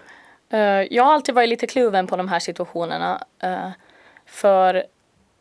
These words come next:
jag kan förstå, jag kan absolut förstå det här fysiska spelet när man är en ung spelare.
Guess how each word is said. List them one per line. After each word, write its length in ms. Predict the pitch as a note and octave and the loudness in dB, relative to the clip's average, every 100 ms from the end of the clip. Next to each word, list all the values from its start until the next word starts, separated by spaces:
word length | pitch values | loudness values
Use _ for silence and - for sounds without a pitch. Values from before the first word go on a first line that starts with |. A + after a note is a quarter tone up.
| _ | _
jag 400 | G3+ A#3 A#3+ A3+ | 0 4 4 2
kan 220 | A3 G3 | -2 -2
förstå, 640 | - F#3 - A3+ G3 F#3 F#3+ _ _ _ _ _ _ _ _ _ | -4 -6 -2 2 4 2 0 _ _ _ _ _ _ _ _ _
jag 120 | A#3 | 0
kan 120 | A#3 A3+ | 2 2
absolut 380 | A3 B3 B3 | 0 0 -2
förstå 460 | - G3+ A3 G3 F3 | -2 -4 0 4 4
det 100 | F3 | 2
här 120 | G3 | -2
fysiska 480 | - G3+ - F3+ F#3 | -2 -4 -6 -6 -6
spelet 500 | - F3+ E3 E3 - | -4 -2 0 -2 -4
när 400 | F3+ F3+ D#3+ D#3+ | -6 -2 -2 -2
man 220 | F3+ F3 E3+ | -4 -4 -2
är 280 | E3+ F3 - | -2 -4 -6
en 160 | F3 F3+ | -8 -4
ung 220 | A3 G3 | -2 -2
spelare. 480 | - A#2+ F2 F#3 | -4 -4 -2 -4